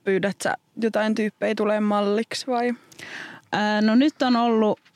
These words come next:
Speaker 2: enemmänkin kavereita ja mä tykkään ottaa, jos on jotain juhlia, niin sieltä saa parhaiten tilannekuvia ja tämmöisiä. Mut et enemmän on ollut nyt ystäviä ja ystävien juhlista eri tilanteita.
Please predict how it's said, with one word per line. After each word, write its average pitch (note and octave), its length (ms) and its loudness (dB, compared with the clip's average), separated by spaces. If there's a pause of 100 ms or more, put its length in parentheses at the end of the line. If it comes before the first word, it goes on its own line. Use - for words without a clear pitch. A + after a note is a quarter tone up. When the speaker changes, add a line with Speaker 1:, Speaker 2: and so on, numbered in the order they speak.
(200)
Speaker 2:
enemmänkin F3 600 0 (160)
kavereita B2 760 0
ja B2+ 220 0
mä C#3 120 2
tykkään D3+ 420 -2
ottaa, D#2+ 340 -4
jos A#2+ 260 -2
on D#3 60 -2
jotain A#2+ 300 0
juhlia, C#3 680 0
niin D2+ 320 -2
sieltä B2+ 460 -2
saa B2+ 180 -4
parhaiten D3 580 -2
tilannekuvia A2+ 960 -2
ja G1+ 160 -2 (320)
tämmöisiä. - 520 -2 (140)
Mut - 200 -2
et - 220 -4 (360)
enemmän B3+ 400 4
on D#3 160 4
ollut C3 280 2
nyt A#2 160 0 (180)
ystäviä C2+ 600 -2 (220)
ja G#2 200 0
ystävien - 540 -2
juhlista - 600 -2 (360)
eri - 220 -2
tilanteita. - 680 -2